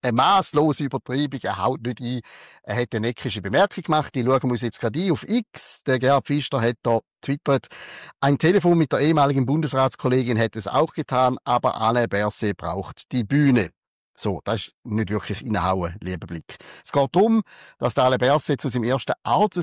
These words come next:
Arbeitsbesuch in der Schweiz auftaucht ist, mit der Keller-Sutter geschwätzt hat. Und der Gerhard Pfister findet, hey, <laughs> schreib doch eine Mail oder telefonier das nächste Mal, musst du im Fall nicht extra kommen,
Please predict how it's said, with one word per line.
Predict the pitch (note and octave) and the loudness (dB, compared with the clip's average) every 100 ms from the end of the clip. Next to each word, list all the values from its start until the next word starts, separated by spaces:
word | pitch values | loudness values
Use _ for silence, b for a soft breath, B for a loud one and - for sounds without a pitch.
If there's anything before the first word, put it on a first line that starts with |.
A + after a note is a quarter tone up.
| - | -6
Arbeitsbesuch | - D3 F3+ - - - C#3+ - | -2 0 0 -4 -6 -2 -2 -2
in | C3 | -8
der | A2 | -4
Schweiz | C3+ D#3 | -4 -6
auftaucht | - G#3+ - F3 E3 D#3+ | -6 -6 0 0 2 -2
ist, | D#3+ - | -4 -2
mit | C3+ C#3 - - | -2 -2 -4 0
der | C3 B2+ A2+ - _ - - | 2 4 2 -4 _ -20 -6
Keller-Sutter | A#2 C3 B2 F3+ F#3+ - D3+ - | -2 0 0 0 -2 -2 -2 -4
geschwätzt | - F3+ - - | 0 0 0 -2
hat. | F3+ F3 - - _ _ _ _ _ _ _ _ | -2 -2 -18 -20 _ _ _ _ _ _ _ _
Und | F3+ G#3 G3+ - | 4 4 2 -2
der | D3+ | 2
Gerhard | D3 D#3+ | 4 4
Pfister | D#3+ D#3+ D#3+ | 0 -2 -2
findet, | D#3 C3+ C#3+ | 0 0 -2
hey, | B2 | -2
<laughs> | F3+ - - - F3 D3+ _ _ _ _ - | -8 -14 -20 -20 -18 -20 _ _ _ _ -6
schreib | B2 D3 | -2 -2
doch | - | 0
eine | B2+ | 2
Mail | B2 D3 C#3+ | 2 4 2
oder | A#2+ A2+ | 0 0
telefonier | B2+ A#2 B2 | -2 0 -2
das | C#3+ | -2
nächste | C#3 C3 - | -2 -4 0
Mal, | B2 | 0
musst | B2+ | 0
du | - | -2
im | |
Fall | B2 | -2
nicht | C#3 C3 | 0 0
extra | C3 - A#2+ | -2 -4 -6
kommen, | - A2 | 0 2